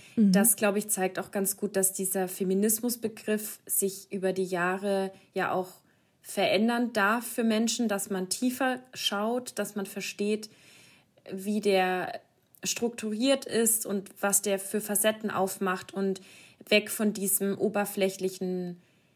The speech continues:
Speaker 2: Denken von Frauensolidarität über allem.
Speaker 1: Mhm.
Speaker 2: Genau.
Speaker 1: Mit dem Begriff beschäftigen wir uns ja auch, Kim und ich, und wir haben auch schon mal Workshops gegeben, äh, für,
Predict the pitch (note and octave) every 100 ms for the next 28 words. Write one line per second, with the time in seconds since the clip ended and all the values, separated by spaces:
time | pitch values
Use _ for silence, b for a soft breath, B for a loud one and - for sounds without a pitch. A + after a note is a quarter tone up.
0 | b b _ - F#3+ F#3+ F#3+ F#3 F3 F#3
1 | F3 F3 E3+ E3+ E3+ F3 _ _ - -
2 | F3 F3+ F3+ F3 F3+ F3+ E3+ D#3+ E3+ F3
3 | - F3+ F3 D#3+ E3 - D3 D3 C#3 C#3+
4 | - _ _ _ _ A3+ G#3 G3 G3+ -
5 | D#3+ D#3+ D#3 D#3 B B B B _ _
6 | _ G3 G3 F#3+ F3+ F#3 F#3+ - - -
7 | G3+ - G#3+ F#3+ F3+ F#3 - G3+ G3 B3+
8 | - G#3 G#3 G3 G#3+ A3+ G#3 F3 F3 F3+
9 | F3 F3 - F#3 F#3 - F#3 F3 F#3 A3+
10 | - G#3+ - F#3+ G#3+ G#3+ G#3+ G#3+ G#3+ G#3+
11 | G#3 G3+ F#3+ - G3 F#3 F#3